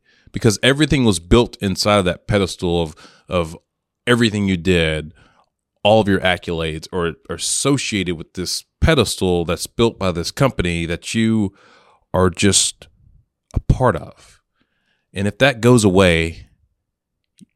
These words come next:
and you had no solid foundation for your life and what you're doing, your mission, what you're, what you're skilled at, what you're gifted at, then sometimes that can be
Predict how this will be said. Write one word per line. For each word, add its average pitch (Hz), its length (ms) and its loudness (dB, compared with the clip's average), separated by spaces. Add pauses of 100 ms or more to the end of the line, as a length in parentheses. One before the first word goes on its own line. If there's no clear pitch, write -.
(160)
and 95 100 -4
you 87 120 -2
had 101 200 0
no 98 140 2
solid 90 520 0
foundation 85 640 -4
for 90 180 -8
your 80 100 -6
life 80 340 -4
and 90 80 -8
what - 180 -8
you're 90 60 -4
doing, 82 380 0
your 87 120 -2
mission, 87 400 0
what 87 200 -6
you're, 98 200 2
what - 320 -4
you're 101 320 2 (220)
skilled 101 580 2
at, 82 200 -6
what - 160 -8
you're 98 80 -2
gifted 87 400 0
at, 85 320 -8 (840)
then 123 120 0
sometimes 180 360 2
that 127 80 2
can 90 220 0
be 95 200 -2